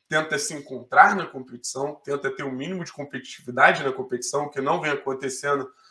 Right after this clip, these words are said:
nos últimos jogos. E a gente olha pra um Fortaleza que, querendo ou não, é um exemplo, né? Muito legal a gente ver, é, como, como Fortaleza se estabeleceu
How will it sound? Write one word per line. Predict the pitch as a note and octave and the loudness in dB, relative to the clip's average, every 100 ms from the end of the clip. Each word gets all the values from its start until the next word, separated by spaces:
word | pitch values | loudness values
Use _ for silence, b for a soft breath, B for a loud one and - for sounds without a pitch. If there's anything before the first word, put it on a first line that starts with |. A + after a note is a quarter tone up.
| b b - | b b -8
nos | D3+ C#3 | -6 -6
últimos | C#3 C#3+ C#3+ | -8 -8 -8
jogos. | B2 B2+ D3 D3+ E3 - _ - | 2 6 6 4 -8 -18 _ -2
E | |
a | F3+ | 0
gente | G3 G3 | 0 4
olha | G3 F#3+ | 4 4
pra | - | -2
um | F#3 | -4
Fortaleza | - F3+ F3+ D#3 F3+ G3+ F3 | -2 0 4 4 6 4 0
que, | - E3+ - - - | -2 -6 -6 -14 -4
querendo | A#3 B3 B3 | 0 0 2
ou | A3+ | 4
não, | G#3 A3+ | 4 4
é | A#3+ | 0
um | A#3 | -2
exemplo, | F3+ A3 A3 F#3+ | -2 -2 -2 -2
né? | E3 A#3+ | -2 -2
Muito | E3+ - | -6 -6
legal | G3+ F#3 G3 | -2 2 2
a | |
gente | F3 F3 F3+ | 2 -4 -6
ver, | D#3+ D3+ E3 E3 b b b | -8 -4 -4 -4 b b b
é, | C#3+ D3 C#3+ C#3 C#3 - | 2 8 10 10 8 -6
como, | D3 D3+ D3+ D3+ D3 - | -4 -4 -2 -4 -6 -10
como | - D3 | -10 -12
Fortaleza | C#3 D3 - C#3+ C#3+ - | -10 -6 2 2 2 -6
se | - | -8
estabeleceu | - D3+ C#3+ D3 D3 - D3 C#3+ | -2 0 2 0 -6 -6 -6 -8